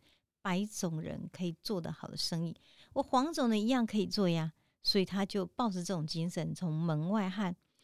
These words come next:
一头钻进了女性最贴心的世界里头去了。而且呢，他当时投进来是他有一个很先决的观念，说：“我不懂，但是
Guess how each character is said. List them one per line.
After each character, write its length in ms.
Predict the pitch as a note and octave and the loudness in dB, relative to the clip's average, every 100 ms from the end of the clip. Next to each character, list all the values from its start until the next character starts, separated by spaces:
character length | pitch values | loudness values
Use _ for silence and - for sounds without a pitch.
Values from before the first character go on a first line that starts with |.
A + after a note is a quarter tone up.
| - _ | -20 _
一 100 | C#4 | -2
头 400 | A3+ G3+ E3 E3+ | 4 4 6 2
钻 300 | - A3+ G#3+ | 0 2 2
进 200 | - F#3+ | 2 2
了 300 | D#3+ D3+ D#3 _ - | 2 0 -2 _ -6
女 360 | F3+ F3 D3 | 4 6 6
性 320 | D3+ A3 F#3+ F3+ | 4 6 6 6
最 240 | - E3 | 4 2
贴 320 | - - E3 | 2 -2 0
心 220 | E3 E3+ | 2 2
的 120 | D#3+ D3+ | 0 -2
世 300 | - - C#3+ | -6 -10 -6
界 220 | - D#3 | -4 -4
里 120 | - | -4
头 160 | - - | -10 -8
去 200 | - - - | -6 -6 -8
了。 80 | C4 - _ _ _ _ _ _ _ | -14 -18 _ _ _ _ _ _ _
而 80 | A#3+ | 0
且 160 | C#4+ C4 | 4 6
呢， 200 | G3+ G3 | 6 4
他 120 | A#3 | 2
当 160 | A3 A#3 | 2 4
时 40 | |
投 220 | F#3 - E3 | 2 2 0
进 140 | G3 | 2
来 100 | D#3+ | 0
是 100 | E3 | 0
他 160 | F3+ G3+ | 0 0
有 60 | |
一 20 | |
个 120 | E3+ E3+ | 0 0
很 140 | E3+ | -2
先 200 | - E3 | -2 0
决 120 | E3+ | 0
的 100 | - | -4
观 180 | E3 D#3+ | -2 0
念， 160 | D#3+ D3+ | 0 0
说 220 | - E3+ _ _ | -2 -4 _ _
：“我 100 | F#3 | -4
不 80 | F3+ | 0
懂， 240 | B3 F3+ - _ _ - | 4 4 2 _ _ -2
但 180 | G3 | 0
是 240 | E3 - | 2 -2